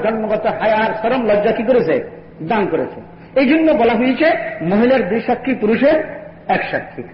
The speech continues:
লজ্জার কারণে এক মহিলা কিন দৃষ্টিতে এদিকে দেখেছে, আরেক মহিলা দেখেছে, দুই মহিলার কিন দৃষ্টিতে লজ্জার কথাটা হয়তো কি সাক্ষী হয়ে গেছে, এই জন্য তাদের দুই সাক্ষী বলা হয়েছে। এটাকে তাদের কি অবমূল্যায়ন করা হয়েছে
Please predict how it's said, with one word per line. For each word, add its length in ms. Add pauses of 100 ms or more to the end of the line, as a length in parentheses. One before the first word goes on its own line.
(100)
লজ্জার 400
কারণে 300
এক 180
মহিলা 280
কিন 260
দৃষ্টিতে 360
এদিকে 260
দেখেছে, 320
আরেক 240
মহিলা 260
দেখেছে, 260
দুই 260
মহিলার 380
কিন 280
দৃষ্টিতে 720
লজ্জার 440
কথাটা 340
হয়তো 240
কি 160
সাক্ষী 320
হয়ে 180
গেছে, 500 (180)
এই 140
জন্য 220
তাদের 300
দুই 120
সাক্ষী 280
বলা 160
হয়েছে। 280 (200)
এটাকে 260
তাদের 240
কি 140
অবমূল্যায়ন 580
করা 200
হয়েছে 400